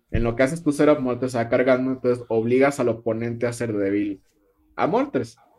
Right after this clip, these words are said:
Entonces Moltres le pega un buen ciento noventa por dos. Entonces,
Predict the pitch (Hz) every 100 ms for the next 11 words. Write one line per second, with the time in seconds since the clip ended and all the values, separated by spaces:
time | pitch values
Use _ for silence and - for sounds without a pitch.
0 | _ 127 120 127 123 131 123 - 110 110
1 | 110 113 110 104 113 110 120 113 101 104
2 | - 110 131 123 - 107 110 117 117